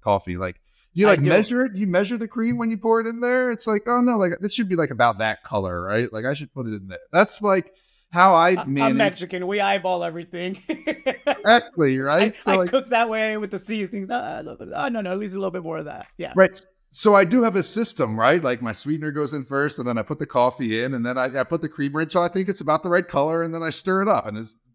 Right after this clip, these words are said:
Speaker 1: as long
Speaker 2: Yep.
Speaker 1: as it tastes
Speaker 2: Mm-hmm.
Speaker 1: right, like, I'll walk away. Like, it's not the
Speaker 2: Yep.
Speaker 1: same exact amount of cream every time, but it's within inside the framework, right? And so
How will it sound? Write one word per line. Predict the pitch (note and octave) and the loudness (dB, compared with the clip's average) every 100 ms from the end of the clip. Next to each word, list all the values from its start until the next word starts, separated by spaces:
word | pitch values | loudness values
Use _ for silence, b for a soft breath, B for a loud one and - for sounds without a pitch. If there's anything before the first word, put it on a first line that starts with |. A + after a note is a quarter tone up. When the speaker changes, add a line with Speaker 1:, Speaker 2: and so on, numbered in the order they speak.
| C#3 | -2
Speaker 1:
as | |
long | C#3 F3 | 2 2
Speaker 2:
Yep. | |
Speaker 1:
as | D#3+ | 2
it | |
tastes | - D3+ | -2 -4
Speaker 2:
Mm-hmm. | D#3 | -2
Speaker 1:
right, | D3+ D3+ | -2 0
like, | C3+ | 0
I'll | B2 B2 | 0 0
walk | C3 - | 0 -2
away. | G#2 F#2+ F2 F2+ | -6 -6 -6 -10
Like, | F2+ G#2+ | -14 -14
it's | - | -4
not | C3+ C3 | -2 -2
the | A#2+ | -2
Speaker 2:
Yep. | B2 | -2
Speaker 1:
same | C3 | 0
exact | A#2+ A#2+ C#3 | 0 2 0
amount | B2+ B2 A2+ | -2 -4 -6
of | |
cream | - C3+ | -8 -4
every | C3 A#2 | -4 -4
time, | - C#3+ D3+ C3 | 0 2 2 0
but | C3 | -2
it's | C3 - b b F3 | -2 -8 b b 0
within | F3 F#3+ | 2 2
inside | - F#3 F#3+ F#3 | 4 4 4 2
the | E3 | -4
framework, | - E3+ F#3 B2 F#2+ - - | 0 0 0 -4 -8 -12 -6
right? | A2 C3+ D#3+ | 0 2 2
And | D#3+ C#3 | -2 -4
so | - D#3+ D#3 | 2 2 2